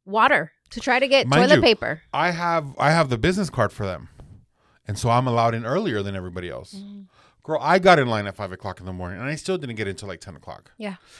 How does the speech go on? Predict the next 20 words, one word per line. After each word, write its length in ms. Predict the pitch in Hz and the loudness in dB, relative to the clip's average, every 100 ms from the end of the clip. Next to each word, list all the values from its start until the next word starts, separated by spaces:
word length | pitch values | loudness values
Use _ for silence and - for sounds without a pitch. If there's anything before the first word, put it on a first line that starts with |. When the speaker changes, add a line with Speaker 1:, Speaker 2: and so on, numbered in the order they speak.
| - - | -20 -12
Speaker 2:
So, 200 | - 139 | -6 -4
like, 360 | 135 123 - _ _ _ _ 131 | -4 -6 -12 _ _ _ _ -8
no, 320 | 143 175 196 | -2 0 0
it 240 | - 139 170 | 0 -2 4
was, 340 | 196 151 - - 127 | 4 2 -6 -18 -10
I'm 120 | 127 | -8
telling 320 | 139 190 262 | -6 -6 -6
you, 80 | 135 | -8
like, 240 | 95 104 _ - - | -8 -12 _ -16 -8
Speaker 1:
It 60 | |
was 120 | 269 330 | -6 -6
scary. 480 | - 220 277 196 180 | -8 -8 -8 -8 -4
Speaker 2:
con 160 | 175 | -2
decirte, 680 | 165 - 175 180 220 247 269 _ _ _ - | -2 -2 -2 -2 -2 -4 -6 _ _ _ -10
w-, 300 | 120 123 - _ _ _ _ | -6 -6 -8 _ _ _ _
Mom 300 | 147 151 185 | -2 0 2
and 100 | 220 | 2
I 120 | 208 | 2
took 440 | 180 175 175 117 120 | 0 -2 -2 -4 -8
drives 760 | 113 131 139 156 127 104 92 | 0 4 4 4 2 -2 -12